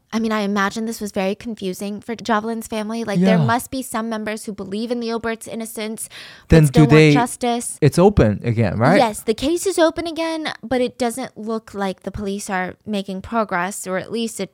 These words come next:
Speaker 1: they're not letting us know if they're making progress. So it does seem like Jovelyn's family, they accept that Jovelyn is dead. They want everyone to accept that she's dead.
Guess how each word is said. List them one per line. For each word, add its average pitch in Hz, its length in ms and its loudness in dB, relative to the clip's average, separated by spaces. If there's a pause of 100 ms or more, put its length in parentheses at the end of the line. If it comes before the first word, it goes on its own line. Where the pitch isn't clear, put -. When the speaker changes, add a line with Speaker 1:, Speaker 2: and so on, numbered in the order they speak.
(140)
Speaker 1:
they're 208 120 -2
not 185 200 -4
letting 170 240 -6
us - 240 -14
know - 200 -8
if - 120 -18
they're 110 120 -12
making - 300 -16
progress. - 640 -18 (460)
So 226 200 4
it 220 160 4
does 277 180 6
seem 262 260 -2
like 220 260 -2
Jovelyn's 220 500 2
family, 180 680 -6
they 202 220 0
accept - 600 -8
that 214 140 -4
Jovelyn 185 460 -10
is 202 160 -18
dead. - 420 -14 (460)
They 190 100 -2
want 185 400 -4
everyone 214 400 -4
to - 140 -12
accept - 420 -6
that - 180 -10
she's - 280 -14
dead. - 420 -12